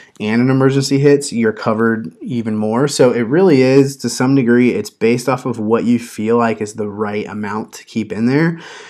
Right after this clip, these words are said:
And I know that, that, um, a lot of people want, like, a hard and fast rule, um, but it really comes down to what, um, you think your risk is and how much you're willing to take on and how much you're willing to, to, to, um,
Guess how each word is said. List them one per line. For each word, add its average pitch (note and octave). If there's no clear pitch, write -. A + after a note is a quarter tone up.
And A2+
I A#2+
know C3
that, B2+
that, A2+
um, G#2+
a -
lot B2
of B2
people B2
want, A2
like, A2
a G#2
hard A#2
and A2+
fast A2+
rule, A2
um, G#2
but A2
it A2+
really C#3+
comes C#3
down A#2+
to A2+
what, A2+
um, G2+
you A#2
think B2
your A2+
risk B2
is G2+
and G#2
how A#2
much A2+
you're A#2
willing A2+
to G#2
take G#2+
on G#2+
and G2
how A2
much G#2+
you're G#2
willing G#2
to, F#2
to, G2
to, G2
um, F#2